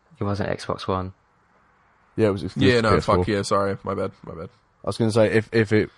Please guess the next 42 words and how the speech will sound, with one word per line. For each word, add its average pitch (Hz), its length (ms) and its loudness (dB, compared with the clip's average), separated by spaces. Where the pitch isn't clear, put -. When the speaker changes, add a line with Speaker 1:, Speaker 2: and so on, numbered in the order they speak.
Speaker 2:
if 101 160 0
I 101 80 2
could, 104 260 2
I 87 60 4
would. 85 340 0
Speaker 3:
Yeah, 123 260 0
no, 113 200 2
fair 113 180 -2
call. 110 180 -2
I, 156 360 4
I 131 40 2
think 117 200 -6
Dark 101 200 0
Souls 110 220 -8
is 101 100 -12
a 107 40 -16
fair 101 180 -6
bet. 107 160 -4
I 101 80 -4
mean, 110 120 -6
it's 95 160 -10
not, 120 300 -2
it's 120 180 -8
not 135 200 0
really 120 200 0
my 107 280 -2
type 113 180 -2
of 117 80 -10
game. 120 220 -2
I'm 107 100 -4
not, 107 240 -2
I'm 95 100 -8
not 95 200 -6
big 101 140 -4
on 104 140 -4
those, 104 240 -4
like, 95 220 -8
brutally 113 760 -6
destroy 135 600 -2
your 127 200 0
kind 120 300 -4
of 110 200 -6